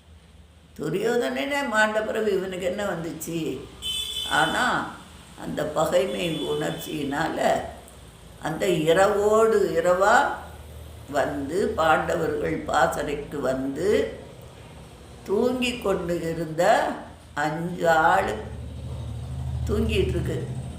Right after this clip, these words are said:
இவன் நினைச்சா பாண்டவர்கள் தான் தூங்கிட்டு இருக்காங்க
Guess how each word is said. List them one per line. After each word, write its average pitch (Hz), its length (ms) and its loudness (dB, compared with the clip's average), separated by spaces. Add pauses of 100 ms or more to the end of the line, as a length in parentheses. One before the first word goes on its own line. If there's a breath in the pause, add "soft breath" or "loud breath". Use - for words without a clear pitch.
இவன் 170 340 0
நினைச்சா 202 560 4
பாண்டவர்கள் 165 920 4
தான் 190 340 0
தூங்கிட்டு 170 420 -2
இருக்காங்க 147 840 -2